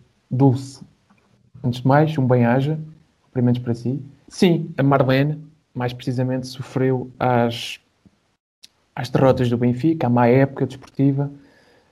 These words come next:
eh, mas também é de salientar que ontem fomos campeões de voleibol,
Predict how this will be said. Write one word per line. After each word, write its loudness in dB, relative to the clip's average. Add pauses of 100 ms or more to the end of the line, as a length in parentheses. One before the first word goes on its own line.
(100)
eh, 6
mas 2
também 4
é 4
de 0
salientar 2
que -4
ontem 2
fomos -2
campeões 2
de 2
voleibol, 2